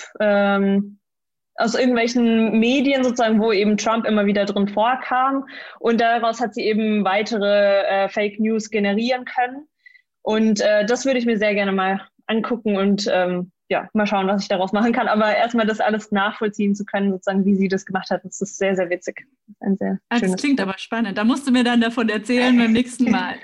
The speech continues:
Speaker 2: Ja, das möchte ich bitte auch gerne wissen. <laughs>
Speaker 1: Na.
Speaker 2: Aber ja, nee, super. Dann vielen Dank, Nathalie. Ja, das
Speaker 1: Genau,
Speaker 2: war
Speaker 1: warte, ich kann vielleicht noch ganz kurz sagen,
Speaker 2: Hast du
Speaker 1: sie
Speaker 2: noch
Speaker 1: heißt
Speaker 2: was?
Speaker 1: Lais Carvalho,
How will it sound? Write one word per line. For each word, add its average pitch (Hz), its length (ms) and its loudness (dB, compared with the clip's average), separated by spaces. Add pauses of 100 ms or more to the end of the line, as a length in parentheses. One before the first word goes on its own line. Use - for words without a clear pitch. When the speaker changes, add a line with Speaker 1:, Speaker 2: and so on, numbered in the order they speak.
Speaker 2:
Ja, 233 80 -4
das 233 160 -6
möchte 226 220 -4
ich 233 140 -8
bitte 202 260 -10
auch 247 220 -4
gerne 190 300 -10
wissen. 247 380 -2 (340)
<laughs> 302 380 -4
Speaker 1:
Na. 190 220 0 (240)
Speaker 2:
Aber 220 200 -2
ja, 233 440 -4
nee, 247 180 0 (160)
super. 294 360 -6
Dann 214 260 -8
vielen 311 380 -2
Dank, 240 240 -2
Nathalie. 240 500 -4 (240)
Ja, 240 200 -4 (100)
das 254 80 -10
Speaker 1:
Genau, 214 160 0
Speaker 2:
war 214 80 2
Speaker 1:
warte, 226 160 0
ich - 80 -6
kann 233 180 0
vielleicht 247 220 -2
noch 247 140 -2
ganz 247 160 -2
kurz 240 160 -6
sagen, 226 140 0
Speaker 2:
Hast 208 80 -2
du 208 40 0
Speaker 1:
sie 208 60 2
Speaker 2:
noch 220 80 2
Speaker 1:
heißt 220 100 -2
Speaker 2:
was? 220 100 -6
Speaker 1:
Lais 233 540 0
Carvalho, 202 960 -2